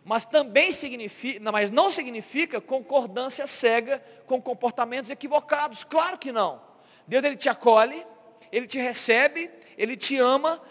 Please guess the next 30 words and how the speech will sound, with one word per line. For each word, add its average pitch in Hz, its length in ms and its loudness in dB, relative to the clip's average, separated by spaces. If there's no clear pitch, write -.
mas 240 220 -2
quando 330 260 2
você 302 380 0
pecar, 277 380 -2
você 269 280 2
vai 269 200 2
ouvir 320 300 -4
uma 370 180 -6
voz 302 340 0
do 240 80 -18
Senhor 220 320 -10
dizendo 202 400 -12
assim, 208 220 -12
"Olha, 202 320 -2
onde 233 200 -6
estão 277 220 -2
os 269 80 -8
teus 254 180 -8
acusadores? 262 840 -2
Eu 240 140 8
também 277 480 4
não 403 160 -6
te 302 100 0
acuso, 226 600 -4
porém 180 320 -8
vá 165 400 0
e 240 80 -10
não 165 520 -4
peques 160 420 -14
mais." 233 680 -8